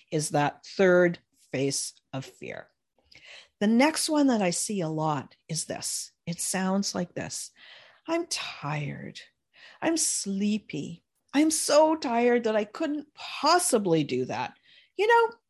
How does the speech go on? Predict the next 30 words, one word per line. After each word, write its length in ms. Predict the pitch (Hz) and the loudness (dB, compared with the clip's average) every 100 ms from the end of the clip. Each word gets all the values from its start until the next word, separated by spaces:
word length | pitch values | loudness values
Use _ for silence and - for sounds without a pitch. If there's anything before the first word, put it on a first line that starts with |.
| _ - | _ -6
I 60 | |
think 200 | 349 415 | -4 -2
I 60 | 370 | -2
should 240 | - 208 | 0 -2
just 200 | - 160 | -2 -4
take 260 | - 151 - | -4 -6 -8
it 80 | - | -12
easy. 440 | 107 - - - _ | -10 -10 -14 -20 _
I've 140 | - 320 | -8 -4
been 160 | 262 | -2
working 300 | 170 165 165 | -2 -4 -8
hard." 500 | 156 139 123 101 - _ _ _ - - | -6 -4 -4 -6 -12 _ _ _ -20 -14
So 420 | - 339 330 - _ | -2 2 2 0 _
it's 200 | 220 - | -10 -4
another 480 | 254 247 247 254 277 | 0 2 2 0 0
way 460 | 247 180 156 156 170 | 0 0 0 -2 -6
that 180 | 180 - - | -10 -10 -4
fear 280 | 160 147 151 | -2 0 -2
can 220 | - 156 | -6 -6
show 380 | - 127 135 120 | -4 -4 -4 -4
up, 280 | 87 - _ _ _ _ _ | -6 -10 _ _ _ _ _
being 440 | 175 170 160 160 - | -2 0 -2 -4 -6
tired. 960 | - - - 160 147 147 - - - - _ _ _ - - - | -10 -10 -6 -2 -2 -2 -4 -8 -14 -18 _ _ _ -20 -20 -4
The 80 | 202 | -2
fifth, 640 | 202 - 226 254 - - _ _ - | -2 0 2 2 0 -10 _ _ -4
and 140 | 175 | -2
another 640 | 160 160 160 180 190 180 - | 0 0 2 2 2 0 -2
very 760 | 143 147 165 175 202 208 190 165 | -12 -10 -2 2 2 2 0 -4
common 580 | - 170 160 156 147 147 | -6 -4 -2 -2 -4 -2
way 360 | 147 135 - | -2 -4 -6